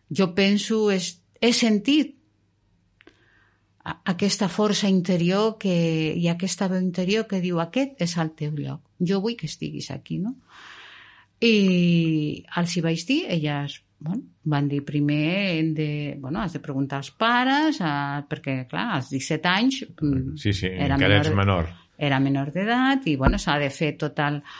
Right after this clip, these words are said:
Speaker 1: i, bueno, clar, els meus pares, cap problema. Això sí que haig de dir que tant jo com els meus germans, les opcions que hem pres, els meus pares,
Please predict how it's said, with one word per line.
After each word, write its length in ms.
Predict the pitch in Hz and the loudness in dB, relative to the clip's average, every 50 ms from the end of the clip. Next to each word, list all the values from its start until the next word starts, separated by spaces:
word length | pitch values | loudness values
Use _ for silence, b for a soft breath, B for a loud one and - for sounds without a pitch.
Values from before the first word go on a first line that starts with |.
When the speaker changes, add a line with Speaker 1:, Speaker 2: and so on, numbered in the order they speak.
| B B B B B B B _ | B B B B B B B _
Speaker 1:
i, 160 | _ - 190 | _ 0 0
bueno, 260 | 156 143 131 135 156 156 | 2 2 4 2 2 2
clar, 200 | 160 160 147 147 | 2 0 0 0
els 100 | 135 147 | 0 0
meus 240 | 143 143 147 143 - | 0 0 0 -2 -4
pares, 520 | - 165 147 151 160 170 180 190 196 170 - - 151 151 - | -2 -2 0 2 2 2 2 0 -2 -4 -4 -4 -6 -4 -4
cap 160 | - 156 135 - | -4 -6 -4 -4
problema. 460 | - 160 147 143 139 139 139 139 135 131 135 - | -4 -4 -2 -2 -2 -2 -2 -2 -4 -6 -8 -10
Això 680 | - 160 151 151 - - 170 165 160 165 175 180 180 180 | -8 -6 -6 -4 -4 -4 -2 -2 0 0 0 0 -2 -4
sí 220 | 175 - - 156 | -4 -6 -6 -6
que 160 | - - 151 | -6 -4 -6
haig 240 | 147 151 143 143 143 - | -4 -4 -6 -8 -8 -6
de 100 | - 160 151 | -4 -4 -4
dir 200 | 156 170 180 175 | -2 -4 -4 -4
que 100 | 175 170 | -4 -4
tant 220 | 165 - 151 156 160 | -2 0 2 2 2
jo 200 | 156 165 175 170 | 2 0 -2 0
com 160 | 175 170 160 | 0 0 2
els 100 | 160 156 | 2 2
meus 220 | 156 156 156 151 156 | 2 0 0 0 0
germans, 480 | 165 156 156 165 170 180 190 190 B B B B B B B B B B B B _ _ | -2 0 0 0 0 0 0 -4 B B B B B B B B B B B B _ _
les 340 | - 170 180 180 170 170 175 | -2 0 2 2 2 2 0
opcions 460 | 180 165 - - - 190 185 185 175 - | -2 -4 -4 -2 0 0 2 0 0 -2
que 140 | - - 180 | -2 0 2
hem 140 | 170 165 165 | 2 2 2
pres, 460 | 160 165 175 170 180 185 208 220 214 - - | 0 0 0 0 0 0 -2 -4 -6 -4 -2
els 180 | 175 170 170 170 | -2 0 0 2
meus 220 | 170 165 170 170 | 2 2 0 -2
pares, 520 | - - 180 175 180 190 196 208 214 - | -2 -2 -2 0 0 0 0 -2 -4 -6